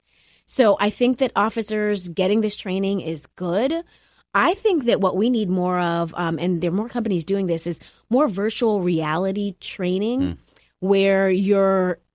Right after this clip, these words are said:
Speaker 1: measuring your physiological responses, where you're really in the real world situation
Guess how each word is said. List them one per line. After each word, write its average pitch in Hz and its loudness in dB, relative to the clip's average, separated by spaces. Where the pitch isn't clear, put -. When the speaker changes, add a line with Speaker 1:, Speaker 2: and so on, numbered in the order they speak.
Speaker 1:
measuring 214 2
your 202 0
physiological 202 0
responses, 196 -4
where 185 2
you're 175 2
really 220 2
in 214 2
the 196 2
real 196 0
world 196 0
situation 214 -2